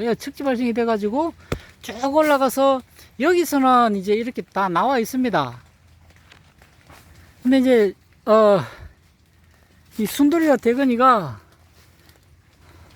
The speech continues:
보니까 척지를 두 개만 딱 가져가야 될 것 같아요. 그러면은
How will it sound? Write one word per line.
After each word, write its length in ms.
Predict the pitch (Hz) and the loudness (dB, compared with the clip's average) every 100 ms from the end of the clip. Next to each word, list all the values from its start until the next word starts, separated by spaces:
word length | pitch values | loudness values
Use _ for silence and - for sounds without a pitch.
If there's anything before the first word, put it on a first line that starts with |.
| - _ | -20 _
보니까 360 | 233 277 262 | 0 0 0
척지를 580 | - 339 - 349 330 339 - | -4 -6 -4 -2 0 -2 -6
두 180 | - 196 | -8 -2
개만 260 | 392 403 302 | 0 0 -6
딱 180 | 202 | -6
가져가야 340 | 220 208 214 190 | -6 -4 0 0
될 140 | 175 | -2
것 140 | - 165 | -4 -6
같아요. 420 | - 147 117 110 - _ _ _ _ _ _ _ _ | -4 -6 -6 -10 -20 _ _ _ _ _ _ _ _
그러면은 680 | 254 320 302 269 262 240 | 2 2 2 2 0 0